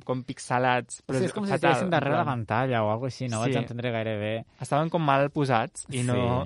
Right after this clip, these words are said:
Speaker 2: Sí.
Speaker 1: <laughs> i llavors va ser com
Speaker 2: Clar, això va jugar, va ser pitjor per la gent que no sabia molt anglès. Nosaltres més o menys vam entendre... o sigui, podies anar seguint, saps?
Speaker 1: Sí.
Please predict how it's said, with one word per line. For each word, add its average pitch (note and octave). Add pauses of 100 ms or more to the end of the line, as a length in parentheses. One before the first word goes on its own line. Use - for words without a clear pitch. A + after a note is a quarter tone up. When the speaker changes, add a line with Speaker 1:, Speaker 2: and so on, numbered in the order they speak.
Speaker 2:
Sí. -
Speaker 1:
<laughs> C#3
i -
llavors C#3
va C#3+
ser C#3+
com -
Speaker 2:
Clar, B2
això -
va C3+
jugar, C3
va A#2+
ser A2+
pitjor A2
per A#2
la A#2
gent G#2
que G#2+
no A2
sabia A2
molt G#2
anglès. G2
Nosaltres A#2+
més B2
o A#2
menys G#2
vam A2+
entendre... G2
o A2+
sigui, A#2+
podies G2
anar A2
seguint, F2+
saps? -
Speaker 1:
Sí. -